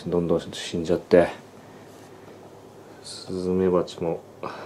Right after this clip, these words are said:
これ姫スズメバチですけどね、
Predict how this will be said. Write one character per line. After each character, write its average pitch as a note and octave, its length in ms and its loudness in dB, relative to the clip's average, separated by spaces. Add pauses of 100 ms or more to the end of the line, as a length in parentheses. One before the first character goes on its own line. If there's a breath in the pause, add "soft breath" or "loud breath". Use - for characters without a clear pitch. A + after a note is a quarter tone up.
(1300 loud breath)
こ - 100 -16
れ E2+ 60 -4
姫 F#2 300 -2
ス F#2 180 0
ズ F2+ 80 2
メ F2+ 120 6
バ D#2+ 120 4
チ E2 120 -6
で D2+ 60 -2
す - 100 -8
け - 80 -6
ど D#2 100 -4
ね、 E2+ 180 0